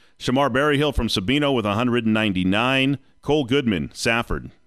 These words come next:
number four last week with a hundred and ten yards, three touchdown catches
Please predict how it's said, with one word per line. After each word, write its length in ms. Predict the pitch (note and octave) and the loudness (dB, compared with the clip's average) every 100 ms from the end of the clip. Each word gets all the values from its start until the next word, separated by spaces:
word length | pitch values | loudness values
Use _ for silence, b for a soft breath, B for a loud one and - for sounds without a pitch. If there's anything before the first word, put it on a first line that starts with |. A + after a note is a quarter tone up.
| - | -6
number 280 | F#2+ G#2 F#2+ | -2 0 -2
four 500 | - A#2+ A#2 B2 - | 0 2 2 0 -4
last 360 | G#2+ A2 A2 - | -2 0 -2 0
week 180 | B2 G#2+ | -2 0
with 100 | G2 | 0
a 120 | F2+ | 0
hundred 260 | A#2+ A2+ | 0 2
and 100 | G#2+ | 2
ten 200 | G2 A#2 | 2 0
yards, 340 | A2 A2+ G#2+ - | 2 2 0 -2
three 240 | - F3+ | -2 -2
touchdown 540 | F#3 B2+ - A2 F#2 F2 | 0 -2 -2 -2 -2 0
catches 420 | F#2+ - F2+ | -2 -2 -4